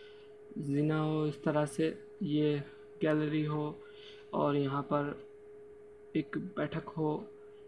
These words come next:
इस तरह से। इन सब का हम यूज़ कर रहे हैं। ये हमारा घर, जीना, room, बैठक वगैरह है, तो हम चाहते हैं इसमें जो है हमारा size लगे कि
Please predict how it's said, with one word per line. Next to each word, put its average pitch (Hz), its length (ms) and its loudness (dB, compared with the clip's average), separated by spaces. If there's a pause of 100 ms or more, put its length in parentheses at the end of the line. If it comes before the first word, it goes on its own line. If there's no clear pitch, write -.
इस - 200 0
तरह 151 260 10
से। 185 200 2 (840)
इन 165 120 12
सब 180 240 12
का 190 140 12
हम 185 200 12
यूज़ 180 240 12
कर 156 160 12
रहे 156 120 12
हैं। 202 200 8 (320)
ये 165 180 12
हमारा 160 400 10 (300)
घर, 156 200 12
जीना, 156 420 10
room, 165 560 6
बैठक 156 300 10
वगैरह 151 380 8
है, 170 200 2 (560)
तो 160 60 4
हम 170 260 10
चाहते 160 340 6
हैं 180 200 10
इसमें 180 320 12
जो 165 140 10
है 196 160 8 (400)
हमारा 156 420 10 (100)
size 160 480 10
लगे 160 280 12
कि 175 220 6